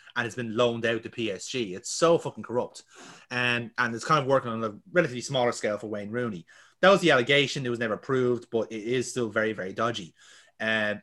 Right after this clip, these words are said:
it's even more dodgy now that thirty-two Red have been doing a lot of, like, um, kinda, like, community initiatives. So they're kinda trying to get some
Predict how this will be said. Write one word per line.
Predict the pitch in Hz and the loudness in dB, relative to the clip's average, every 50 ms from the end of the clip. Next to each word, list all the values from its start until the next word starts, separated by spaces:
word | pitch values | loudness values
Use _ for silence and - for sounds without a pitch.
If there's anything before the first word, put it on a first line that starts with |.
| _ - | _ -10
it's | 139 139 | -4 0
even | 175 185 175 160 | 0 2 2 2
more | 147 147 160 170 180 | 4 4 4 6 6
dodgy | 147 139 131 127 120 120 | 6 4 2 2 2 -2
now | 120 120 117 113 | -2 -2 0 0
that | 110 107 104 - | -2 -2 -4 -2
thirty-two | - 135 127 117 - 123 113 | -2 -2 -2 -2 -4 -4 -4
Red | 107 120 117 113 110 101 - | 0 0 2 2 0 -2 -4
have | - - 117 107 - | -6 -6 -4 -4 -4
been | 113 110 107 | -4 -6 -2
doing | 117 117 113 110 107 | 0 0 0 0 -2
a | 107 | -2
lot | 110 107 | -2 -4
of, | 104 - | -4 -4
like, | - 101 98 92 - - - | -4 -6 -6 -6 -10 -12 -10
um, | 107 101 98 98 98 95 92 95 95 - _ _ - | -8 -6 -6 -6 -8 -8 -10 -10 -12 -14 _ _ -6
kinda, | - 131 117 | -4 -2 -2
like, | 113 104 | -2 -2
community | - - 127 120 120 131 131 127 - 127 110 107 | -4 -8 -6 -6 -4 -4 -4 -4 -4 -6 -8 -8
initiatives. | 104 107 110 107 - 135 143 160 156 139 - 113 - | -6 -6 -6 -4 -4 -2 -2 -2 -2 -2 -6 -8 -2
So | - 127 120 123 | 0 0 2 2
they're | 120 120 120 | 2 2 0
kinda | 120 - - 147 139 131 | 0 0 -2 0 0 0
trying | 123 143 131 | 0 -2 -2
to | 123 | -2
get | 113 123 113 - - | 0 -2 -2 -2 -4
some | - 110 107 | -10 -10 -10